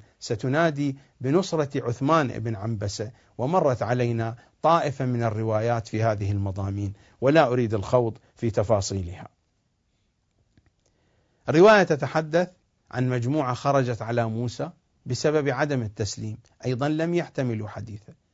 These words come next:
ومجموعة خرجت على عيسى أيضا بسبب عدم التسليم، ومجموعة أخرى تخرج على إمام زماننا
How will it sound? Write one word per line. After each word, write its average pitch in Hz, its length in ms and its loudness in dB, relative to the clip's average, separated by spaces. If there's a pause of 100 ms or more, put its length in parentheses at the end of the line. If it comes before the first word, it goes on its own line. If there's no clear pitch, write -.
(440)
ومجموعة 120 520 0
خرجت 123 480 2
على 117 200 0
عيسى 135 500 0 (420)
أيضا 151 280 2
بسبب 131 520 -2
عدم 117 360 -2
التسليم، 107 600 -8 (400)
ومجموعة 185 640 4
أخرى 143 400 2 (280)
تخرج 151 440 -2
على 127 440 0 (280)
إمام 131 320 0
زماننا 113 760 0